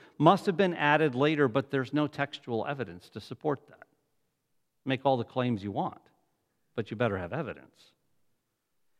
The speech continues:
There isn't any that that's the case, and it's quite unnecessary. In actuality, this present passage is quite easily harmonized with the way the Apostle Paul writes, with the rest of Scripture, the way Jesus spoke.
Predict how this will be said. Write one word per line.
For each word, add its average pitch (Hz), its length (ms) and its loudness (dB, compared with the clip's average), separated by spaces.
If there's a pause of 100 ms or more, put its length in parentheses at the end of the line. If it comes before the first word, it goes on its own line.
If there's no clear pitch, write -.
(240)
There 170 120 6
isn't 135 340 0
any - 340 -20 (540)
that 117 100 -2
that's 117 240 -2
the 113 60 -18
case, 90 440 -14
and 170 140 0
it's 175 120 -2
quite 208 360 0
unnecessary. 147 880 -4
In 143 140 0
actuality, 151 720 4 (240)
this 196 180 6
present 190 480 2
passage 143 760 0 (100)
is - 160 -8
quite 165 280 0
easily 180 380 -2
harmonized 101 800 -2 (560)
with 120 100 -10
the 135 80 -6
way 123 140 2
the 117 80 2
Apostle 113 400 0
Paul 107 260 0
writes, 104 680 -4
with - 100 -20
the 127 60 -12
rest 110 280 -4
of 98 60 -16
Scripture, 160 500 -6 (560)
the 110 60 -12
way 127 140 2
Jesus 135 420 -2
spoke. - 280 -20